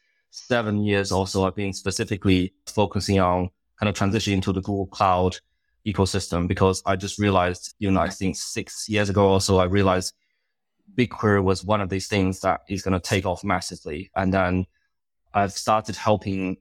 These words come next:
uh, a number of companies to, in their digital, uh, transformation journey to kind of become a data engineer and more focus on the data ecosystem to, to help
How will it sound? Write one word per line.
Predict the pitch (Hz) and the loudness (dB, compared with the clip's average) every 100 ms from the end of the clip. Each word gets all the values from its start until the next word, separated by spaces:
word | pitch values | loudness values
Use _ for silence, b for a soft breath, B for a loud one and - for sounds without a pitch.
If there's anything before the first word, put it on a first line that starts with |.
| - | -6
uh, | 98 92 - | -2 -2 -2
a | |
number | 98 107 101 | 0 0 0
of | 95 | -4
companies | - 101 95 95 92 - - | 0 0 2 2 2 -2 -6
to, | - 95 92 92 87 _ _ _ - | -4 -2 -2 -4 -6 _ _ _ -2
in | 98 | 2
their | 92 | 2
digital, | 95 95 104 95 _ - | 0 -4 -6 -6 _ -2
uh, | 92 | -2
transformation | 87 95 - 95 92 92 | 0 -2 0 0 0 0
journey | 104 107 156 _ _ _ - | 0 0 -2 _ _ _ -10
to | - | -2
kind | 135 | -2
of | |
become | 127 127 135 123 | -2 -2 2 2
a | |
data | 113 127 139 117 | 2 0 0 0
engineer | 101 104 95 95 | 0 2 2 2
and | 98 | 2
more | 101 104 101 98 - _ _ 113 | 4 6 6 2 -2 _ _ 0
focus | 110 104 104 | 0 -2 0
on | 98 90 | 0 0
the | 95 95 | -4 -4
data | 104 98 92 | -4 -4 -8
ecosystem | 92 101 - 92 92 | -8 -10 -6 -6 -4
to, | 92 92 - - | -4 -4 -6 -6
to | 85 | 0
help | 101 | 0